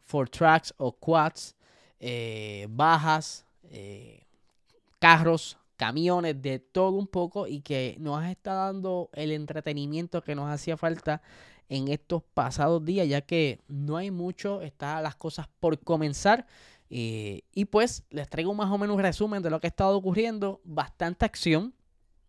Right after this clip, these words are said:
Por supuesto, siempre, eh, diferentes incidentes, ¿verdad? Entre ellos, ¿verdad? La gran mayoría leve, eh, aunque hay uno que otro que ya mismito vamos a hablar que ha sido, ¿verdad? Crítico,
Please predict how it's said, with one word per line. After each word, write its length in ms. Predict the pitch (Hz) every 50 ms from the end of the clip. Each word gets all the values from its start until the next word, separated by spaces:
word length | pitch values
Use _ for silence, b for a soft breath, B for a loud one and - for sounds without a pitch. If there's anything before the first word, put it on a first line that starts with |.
| _ _ _ - - - - -
Por 120 | 143 139
supuesto, 600 | - 147 131 127 147 165 - _ - 175 165 160 B B B B B B B B
siempre, 1200 | B - - - 151 151 151 151 - 175 165 160 160 160 156 151 147 113 82 135 131 123 120 120
eh, 40 | 123 127
diferentes 520 | 127 - - 139 131 135 139 - 160 143
incidentes, 800 | 175 175 165 - - 170 151 147 151 165 170 170 - 147 131 120
¿verdad? 500 | 117 117 113 123 143 160 160 147 135 127
Entre 400 | 120 113 - - 107 107 110 117
ellos, 360 | 127 139 143 139 131 113 123 - _ - -
¿verdad? 320 | 98 104 - 92 87 -
La 100 | 143 123
gran 180 | 123 127 139 151
mayoría 320 | 156 160 165 165 175 160
leve, 500 | 156 165 180 175 156 139 143 151 160 143 143
eh, 320 | 131 113 110 110 107 110
aunque 300 | 123 127 127 120 - 139
hay 160 | 123 139 151
uno 240 | 160 170 180 180 170
que 140 | - 170 165
otro 200 | 175 175 175 165
que 120 | 143 131
ya 100 | 113 120
mismito 300 | 135 143 151 156 151 156
vamos 180 | 151 151 151 151
a 60 | 147
hablar 180 | 151 156 156 -
que 80 | 139
ha 60 | 120
sido, 320 | - - 135 139 147 147 131
¿verdad? 440 | 123 127 135 139 135 120 117 110 -
Crítico, 480 | - 170 190 180 175 156 - 156 160